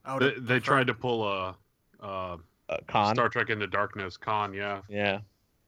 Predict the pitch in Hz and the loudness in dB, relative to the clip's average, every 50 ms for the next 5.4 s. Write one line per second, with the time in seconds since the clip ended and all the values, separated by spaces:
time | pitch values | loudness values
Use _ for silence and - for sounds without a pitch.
0 | _ _ _ _ - - - - - 151 165 165 196 208 180 151 147 151 - - | _ _ _ _ -20 -20 -14 -2 2 6 8 8 10 8 8 8 6 4 0 -6
1 | - 139 135 143 180 233 208 151 - - 131 123 117 110 - - 123 117 113 - | -2 2 2 4 4 4 2 0 -2 -4 -4 -4 -4 -4 -2 -2 -4 -4 -4 -6
2 | - 113 101 - 127 113 139 170 147 120 113 113 147 147 - _ _ - 160 147 | -12 -14 -8 2 4 6 6 8 8 6 6 6 4 0 -6 _ _ -8 -8 -8
3 | - - 156 147 - - - 156 156 147 151 147 - _ _ - _ - 120 98 | -8 -8 -10 -10 -8 -8 -8 -8 -6 -6 -8 -8 -10 _ _ -16 _ -2 -2 0
4 | 92 95 - 123 117 113 131 127 120 127 135 135 151 151 147 135 - 156 165 196 | 2 0 -2 -2 0 2 4 4 6 4 4 4 4 2 2 0 0 2 4 4
5 | 220 214 - - 110 95 87 85 | 4 4 2 0 0 0 0 -2